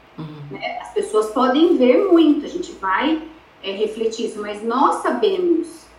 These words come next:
Speaker 2: no
Speaker 1: Sim.
Speaker 2: particular, as escolhas que a gente tem feito.
Speaker 1: Uhum.
Speaker 2: Das pequenas às grandes, mas... E aí, a questão de quando eu peco, então, contra Deus, e aí?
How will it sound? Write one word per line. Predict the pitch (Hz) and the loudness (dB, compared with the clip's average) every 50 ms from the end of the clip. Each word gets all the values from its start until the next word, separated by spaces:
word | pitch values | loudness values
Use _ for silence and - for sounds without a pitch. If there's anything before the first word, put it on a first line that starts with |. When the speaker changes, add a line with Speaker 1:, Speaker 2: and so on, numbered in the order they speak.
| - - - | -20 -20 -16
Speaker 2:
no | 202 190 | -14 -14
Speaker 1:
Sim. | - 165 | -8 -2
Speaker 2:
particular, | 233 214 220 269 320 - - - - 226 196 190 190 185 - 262 247 240 | 0 0 0 0 -2 -4 -6 -8 -6 -6 -4 -4 -2 -2 -2 -2 0 -2
as | 226 - | -2 -2
escolhas | 220 - - - 226 - 285 311 - | -4 -8 -8 -6 -4 -2 -2 -4 -4
que | - 285 | -6 -8
a | 247 | -8
gente | 233 220 220 - | -8 -8 -10 -12
tem | - 202 196 202 | -12 -12 -14 -14
feito. | - - 202 170 - - - - _ _ - | -14 -14 -14 -14 -14 -14 -18 -20 _ _ -12
Speaker 1:
Uhum. | 185 190 190 175 170 170 160 160 175 175 - - - - - - _ _ _ _ | -10 -10 -8 -8 -10 -10 -10 -12 -14 -18 -20 -20 -20 -20 -20 -20 _ _ _ _
Speaker 2:
Das | 180 180 175 - - | -8 -8 -8 -8 -10
pequenas | - - - - - 190 196 226 254 294 302 330 | -14 -16 -8 -8 -8 -6 -4 -2 -2 0 0 0
às | 392 370 370 | -2 -2 -4
grandes, | 339 - 311 277 247 247 202 | -4 -2 -2 -2 -2 -2 -4
mas... | 392 359 349 - - - - - - _ _ _ _ _ _ _ _ _ _ _ _ - | -4 -4 -4 -4 -6 -10 -16 -20 -20 _ _ _ _ _ _ _ _ _ _ _ _ 0
E | 247 254 | 0 2
aí, | 262 277 320 349 392 - - - - - | 4 4 4 4 2 0 -2 -4 -6 -10
a | 247 | -6
questão | 247 277 262 254 285 269 262 | -4 -2 -2 -2 -2 -2 -2
de | 254 240 - | -2 -4 -4
quando | - 294 294 349 359 - | -2 2 2 4 4 4
eu | 311 285 285 277 254 - | 4 4 2 0 -2 -4
peco, | - 240 - - - - - - 180 180 | -2 -2 -2 0 -2 -4 -8 -10 -12 -12
então, | 185 - 196 175 160 160 | -12 -10 -8 -8 -8 -8
contra | - 185 185 180 - - 180 - | -8 -12 -14 -14 -14 -14 -14 -6
Deus, | - 214 233 247 240 226 196 - - | 2 4 4 6 6 4 2 2 0
e | 226 226 | 0 2
aí? | 233 226 220 - 339 330 - | 2 2 0 0 -2 -6 -8